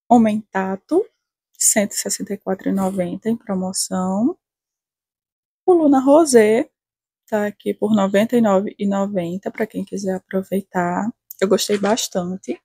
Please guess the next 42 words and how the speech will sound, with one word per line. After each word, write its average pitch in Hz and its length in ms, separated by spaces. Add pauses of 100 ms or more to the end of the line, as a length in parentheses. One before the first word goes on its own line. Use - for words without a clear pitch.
(1500)
Esse 214 300
daqui 208 680
é 208 100
o 202 80
kit 220 280
do 202 160
Humor 208 280
a 226 60
Rigor, 196 600
tá 220 120
cento - 260
e - 20
quarenta 202 340
e - 20
quatro - 360
e - 20
noventa. 196 840 (480)
E 240 140
do 254 100
Meu 254 160
Primeiro 254 360
Humor 240 220
também 262 380
tá 226 120
cento 226 180
e - 20
quarenta 226 300
e - 20
quatro 220 300
e - 20
noventa. 233 440
Só - 160
que - 80
do 226 80
Meu 220 120
Primeiro 214 360
Humor 202 260
vem 202 180
junto 185 360
o - 20
Body 190 240
Splash. 202 640